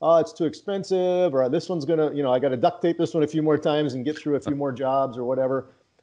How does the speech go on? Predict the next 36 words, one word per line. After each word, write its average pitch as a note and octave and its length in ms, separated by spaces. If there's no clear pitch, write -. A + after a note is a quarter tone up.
But D3 120
in C3+ 80
reality, C#3+ 440
it B2 60
might C#3 180
not C#3+ 180
be D3+ 140
that G3 180
big A2 160
a G#2 60
deal. F#2+ 300
And, G2+ 160
and A#2 180
so C#3+ 120
when B2 120
you E3 120
present B2 420
it E3+ 140
to B2+ 100
me A2+ 220
and A#2+ 80
I B2 100
go, A#2 280
"Well, D3 100
let's D#3+ 140
see F#3+ 100
what G3+ 60
we G#3 80
can G3+ 120
do." E4 260
And D3+ 80
then E3 60
we F3 80
go F3+ 160
and F3+ 80
we E3 100